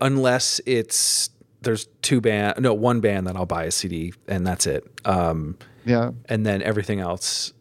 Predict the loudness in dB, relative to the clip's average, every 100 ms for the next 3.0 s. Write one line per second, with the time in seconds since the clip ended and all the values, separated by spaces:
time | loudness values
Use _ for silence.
0 | -6 -2 -2 0 2 2 2 2 2 2
1 | 2 2 2 4 4 2 2 0 2 2
2 | 2 0 0 0 0 -2 -2 -4 -6